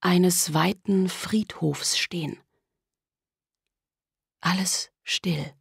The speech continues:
Nichts hör ich klopfen,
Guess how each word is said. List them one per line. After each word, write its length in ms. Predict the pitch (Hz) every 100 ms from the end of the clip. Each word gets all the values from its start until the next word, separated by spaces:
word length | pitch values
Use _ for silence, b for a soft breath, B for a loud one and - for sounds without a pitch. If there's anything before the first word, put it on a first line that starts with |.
| _ _ _ _ _ _ _ _ _ _
Nichts 460 | 175 175 - - -
hör 180 | 151 139
ich 200 | 151 -
klopfen, 540 | - 160 - - 131